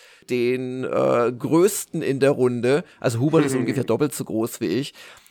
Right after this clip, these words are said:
Speaker 1: So dass ich nicht mit einer Leiter hochsteigen musste, um unten an den Zeltdächern, äh, Dächern zu ziehen, um die wieder einzuklappen,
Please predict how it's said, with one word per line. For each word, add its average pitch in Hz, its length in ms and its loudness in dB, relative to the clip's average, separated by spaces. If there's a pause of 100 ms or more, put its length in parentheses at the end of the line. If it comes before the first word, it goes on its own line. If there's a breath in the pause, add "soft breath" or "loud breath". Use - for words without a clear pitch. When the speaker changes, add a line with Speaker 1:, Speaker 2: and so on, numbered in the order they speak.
Speaker 1:
So 143 180 0
dass 156 260 2
ich - 200 -6
nicht 185 400 -2
mit 160 200 -4
einer 135 100 4
Leiter 156 540 4
hochsteigen 131 720 0
musste, 143 460 -2
um 147 180 0
unten 123 500 -4
an 131 180 -2
den 127 200 -2
Zeltdächern, 139 760 2
äh, 127 40 -2
Dächern 127 380 -2
zu 143 160 -6
ziehen, 139 480 -2
um 139 160 -4
die 139 140 -6
wieder 143 180 2
einzuklappen, 131 840 -2